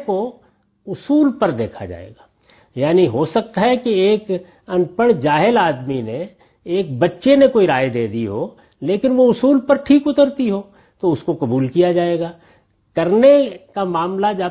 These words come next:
تک ہے تو آدمی کو توجہ دلائی جائے گی کہ آپ پہلے اس چیز کا علم حاصل کریں، لیکن جب کوئی رائے ہمارے سامنے آ جائے گی تو پھر رائے کو دیکھا جائے گا۔ یعنی وہ رائے اگر مدلل ہے، وہ جس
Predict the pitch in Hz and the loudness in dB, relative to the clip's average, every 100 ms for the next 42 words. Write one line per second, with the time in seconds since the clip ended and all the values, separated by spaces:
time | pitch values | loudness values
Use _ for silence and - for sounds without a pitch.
0 | - 208 - 185 240 240 220 - 135 151 | -6 -8 -4 -2 -2 -4 -6 -4 -4 -2
1 | 180 180 180 180 202 214 233 147 117 107 | 0 0 0 0 0 4 2 2 -2 -4
2 | 110 104 101 170 190 151 147 151 151 147 | -4 -6 -6 -6 -6 -6 -6 -6 -4 0
3 | 175 143 - 147 139 190 175 180 113 95 | 0 -2 -4 -4 -2 0 2 2 0 -4
4 | 107 95 95 92 - _ - - 151 220 | -8 -10 -12 -12 -16 _ -20 -10 -4 -2
5 | 269 247 247 - 233 113 120 262 254 247 | -2 -2 -4 0 0 0 2 2 2 0
6 | 247 247 233 240 240 240 220 220 226 220 | 0 -2 -4 -4 -2 -2 0 0 0 -2
7 | 226 233 - - 185 233 208 120 147 220 | -4 -8 -16 -8 -4 -2 0 0 0 0
8 | 214 156 104 95 101 92 87 87 107 - | 0 -2 -6 -10 -12 -14 -14 -18 -20 -20
9 | _ _ - 139 160 165 156 131 120 160 | _ _ -8 -2 2 2 2 0 0 2
10 | 202 190 165 170 - - _ 113 120 113 | 0 0 0 0 -2 -8 _ -8 -4 0
11 | 151 185 202 143 147 - _ _ _ - | 2 4 2 0 -2 -6 _ _ _ -18
12 | 113 131 170 165 160 165 143 143 | -10 -2 0 2 0 -6 -12 -10